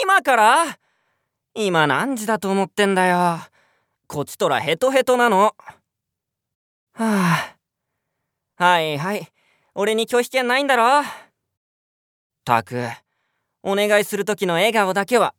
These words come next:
一丁前だな。なんでこんな女に惚れたんだろう。い、いや、なんでもねえよ。行くぞ。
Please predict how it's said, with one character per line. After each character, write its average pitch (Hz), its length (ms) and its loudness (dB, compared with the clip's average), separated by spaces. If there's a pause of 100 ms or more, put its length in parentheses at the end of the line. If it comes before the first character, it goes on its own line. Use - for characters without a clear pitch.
(140)
一 113 140 -12
丁 135 220 -8
前 139 160 0
だ 143 80 0
な。 175 200 0 (1600)
な 120 180 0
ん 143 100 -2
で 143 120 0
こ 120 140 -4
ん 123 100 -2
な 127 80 -4
女 135 200 -6
に 143 120 -6
惚 123 100 -10
れ 120 100 -8
た 147 140 -14
ん 165 80 -10
だ 160 80 -12
ろ - 160 -18 (1700)
う。 466 60 -8
い、 - 300 -4
い - 20 4
や、 240 100 2
な 320 220 2
ん 349 80 -10
で 330 100 0
も 311 120 -2
ね 339 260 -2
え 254 60 2
よ。 226 280 2 (460)
行 196 100 -6
く 202 80 -10
ぞ。 311 80 4